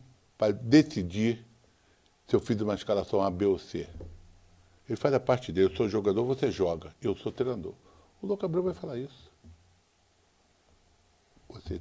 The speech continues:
treina e eu escalo. Inteligente.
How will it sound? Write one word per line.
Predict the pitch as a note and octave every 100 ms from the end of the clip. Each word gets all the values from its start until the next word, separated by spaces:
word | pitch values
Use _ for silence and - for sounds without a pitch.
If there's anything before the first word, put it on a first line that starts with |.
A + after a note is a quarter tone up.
| F2
treina | G2+ B2+ D3+ - - - E2
e | F2+
eu | G#2
escalo. | - - F2 F#2 F#2 _ - D#2+ _ _ _ _ _ _ _ _ _ _ _ _ _ _ _ _ _ _ _ _ _ _ _ E2 - D#2+ E2 - - _ _ _ _ _ _ _ _ _ _ _ _
Inteligente. | - - F#2 E2 - E2+